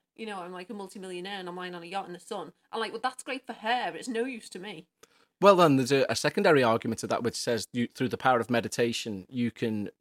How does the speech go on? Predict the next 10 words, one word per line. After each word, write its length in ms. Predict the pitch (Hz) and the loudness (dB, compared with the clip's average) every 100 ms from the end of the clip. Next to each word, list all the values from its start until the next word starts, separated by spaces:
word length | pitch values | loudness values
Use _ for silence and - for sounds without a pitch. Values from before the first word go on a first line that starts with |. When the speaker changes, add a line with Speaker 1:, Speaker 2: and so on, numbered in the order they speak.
| _ _ _ _ | _ _ _ _
Speaker 2:
transfer 540 | - 131 120 - 120 | -4 -2 -2 -4 -2
your 180 | 113 104 | -2 -2
soul 380 | - 117 113 101 - | -4 -2 -2 -4 -4
into 260 | 120 - | -6 -4
that 220 | 131 131 - - | -4 -6 -6 -8
reality. 440 | 127 120 123 120 - _ _ _ _ _ _ _ _ _ - | -6 -4 -6 -10 -20 _ _ _ _ _ _ _ _ _ -8
Speaker 1:
That's 320 | 214 - - | -8 -8 -18
just 180 | - 196 | -18 -16
nonsense. 360 | 185 160 _ _ _ _ _ | -16 -18 _ _ _ _ _
Speaker 2:
Well, 540 | 117 113 110 104 101 | -4 -2 0 -2 -4